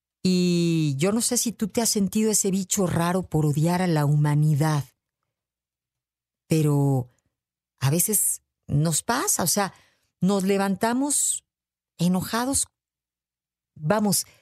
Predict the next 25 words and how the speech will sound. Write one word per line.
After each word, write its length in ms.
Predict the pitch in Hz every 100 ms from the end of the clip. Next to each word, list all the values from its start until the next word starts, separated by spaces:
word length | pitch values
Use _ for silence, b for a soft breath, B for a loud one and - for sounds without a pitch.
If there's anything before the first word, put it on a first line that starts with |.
| b b _ _ _ _ _ _
pa 100 | 180
no 120 | 202
echarle 440 | 226 - 240 226 202
la 200 | 170 160
culpa 320 | 220 214 202
al 80 | 190
mundo, 520 | 208 220 226 277 - -
no 160 | 175
es 140 | 208 -
el 120 | 190
mundo, 300 | 202 208 196
sino 320 | - 170 165
toda 300 | - 208 214
la 120 | 190 151
gente 340 | 190 196 196
que 120 | 175
lo 140 | 151 151
habita. 420 | 160 170 - - _ -
<laughs> 220 | 151 180 B B B B
Y 120 | 170
entonces, 720 | 214 208 254 247 247 254 311 - B B B -
eh, 340 | 170 165 160 -
literalmente 920 | 185 160 190 202 208 208 196 214 208
quieres 320 | 190 190 175
bajarte, 680 | 156 139 156 156 - -